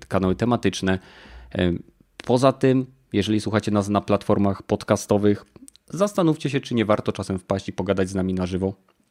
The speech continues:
Bo jest po prostu ciekawiej, jak widzimy, co piszecie, piszecie. E, ogólnie, e, jestem przekonany, że jeżeli to przejdzie,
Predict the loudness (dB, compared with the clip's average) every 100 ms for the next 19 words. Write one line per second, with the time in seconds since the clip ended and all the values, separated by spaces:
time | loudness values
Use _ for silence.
0 | _ _ _ _ -20 -20 -20 -20 -20 -20
1 | -20 _ 0 2 4 2 2 0 -2 -2
2 | -2 -4 -4 0 0 0 0 -2 -4 -4
3 | -4 -4 -4 -4 -6 -8 -14 -10 -4 -4
4 | -4 -8 _ _ _ _ _ -10 -10 -10
5 | -2 0 4 4 4 2 -2 _ _ _
6 | -8 0 2 2 0 -2 -2 0 2 2
7 | 2 0 2 4 4 2 -4 _ _ _
8 | _ _ _ _ _ _ _ 4 4 4
9 | 2 0 0 4 4 4 4